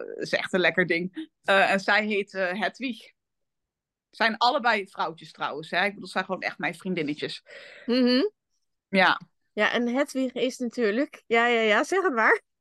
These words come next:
Speaker 2: <laughs>
Speaker 1: Van Harry Potter.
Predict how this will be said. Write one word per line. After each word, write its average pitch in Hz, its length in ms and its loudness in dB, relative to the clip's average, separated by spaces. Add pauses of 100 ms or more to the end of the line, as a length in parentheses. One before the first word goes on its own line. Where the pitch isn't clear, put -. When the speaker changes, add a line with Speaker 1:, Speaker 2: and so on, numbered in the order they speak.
Speaker 2:
<laughs> - 320 0 (2250)
Speaker 1:
Van 202 180 2
Harry 233 300 4
Potter. 370 720 0